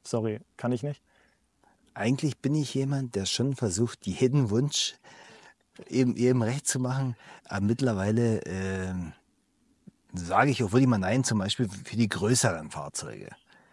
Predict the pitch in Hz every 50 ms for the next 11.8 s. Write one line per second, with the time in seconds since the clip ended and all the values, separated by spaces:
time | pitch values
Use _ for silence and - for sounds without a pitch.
0 | _ _ _ _ - 110 98 117 120 117 113 117 113 92 104 117 - 131 127 113
1 | 98 107 104 - - 113 107 98 95 92 87 - - - 120 147 160 185 175 156
2 | 156 151 147 131 127 139 143 135 113 - _ _ _ _ _ - 113 117 143 156
3 | - _ _ _ _ _ _ _ _ - 101 98 101 95 117 120 - - - 131
4 | 127 131 120 - - 107 - - 113 104 92 98 92 90 85 82 85 90 98 110
5 | 123 131 120 104 _ _ _ _ _ _ _ - - 104 101 - - 123 113 -
6 | 110 101 87 98 107 117 123 123 120 107 98 - _ - _ _ _ _ _ _
7 | - 95 - 92 85 - - 107 98 90 87 87 90 107 131 135 120 - - -
8 | - - _ _ _ _ _ _ _ _ _ _ _ _ - 104 92 - - 101
9 | 110 101 123 110 98 95 117 131 143 139 120 123 117 85 85 113 123 135 139 131
10 | 131 127 127 117 110 95 98 107 110 120 131 139 127 107 113 113 110 107 117 113
11 | 110 107 - - - - - - - 107 107 101 98 95 95 90